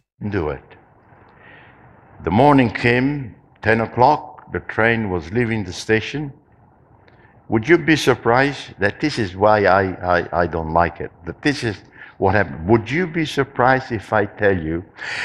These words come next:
that it was nine thirty before I had the money in my pocket to buy the ticket?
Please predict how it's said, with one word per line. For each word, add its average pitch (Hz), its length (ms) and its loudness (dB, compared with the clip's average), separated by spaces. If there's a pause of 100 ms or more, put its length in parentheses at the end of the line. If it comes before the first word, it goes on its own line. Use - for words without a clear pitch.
(160)
that 104 160 4
it 101 220 0
was 92 260 2
nine 139 460 2
thirty 92 560 -2 (400)
before 95 440 2
I 110 200 4
had 98 280 -2
the 76 100 -6
money 104 380 -2
in 110 80 -4
my 110 140 -2
pocket 92 500 -4 (300)
to 90 140 -2
buy 85 260 0
the 76 160 -8
ticket? - 380 -8